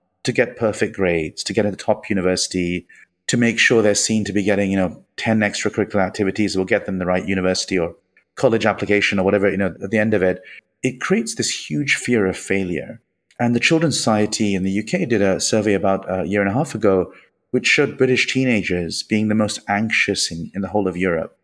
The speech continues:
And there was this incredible fear of failing at things. And yeah, to, to learn anything new, to master anything new, to develop real mastery, there is risk. And there's a risk of failure or not quite getting, I, I've had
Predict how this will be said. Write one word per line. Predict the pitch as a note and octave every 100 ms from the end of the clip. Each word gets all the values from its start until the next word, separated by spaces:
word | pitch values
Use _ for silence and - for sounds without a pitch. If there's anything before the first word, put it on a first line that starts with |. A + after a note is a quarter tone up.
| -
And | B2
there | B2+
was | A2
this | -
incredible | A#2 G#2+ - E3 G3 A#2 G2
fear | - - A#2+ G#2 E2+ E2 - _ _ _ -
of | A2+
failing | - D3+ A2+
at | F#2
things. | - D#2+ D#2 E2
And | A#2 A2 A2+ - - -
yeah, | -
to, | -
to | - B2
learn | A2+ C3+
anything | B2 A2+ A2+ F#2+
new, | G#2 C3+
to | G#2
master | G2 G#2+ A2+ -
anything | G#2 G2+ F#2
new, | F2+ G#2 -
to | G#2
develop | F#2+ A2+ G#2
real | A2+ B2+
mastery, | G#2 F#2 - - G2+ F#2+ - - _ -
there | A#2+ B2+
is | C3+ -
risk. | C#3 - -
And | G2+
there's | G2+ G2
a |
risk | F#2 - G2 G2+ -
of | G2
failure | - G#2 A2 A2 A2
or | F2
not | G2 G#2+
quite | - G2+ - - -
getting, | G#2+ G#2+
I, | G2+ A2+
I've |
had | A#2 A2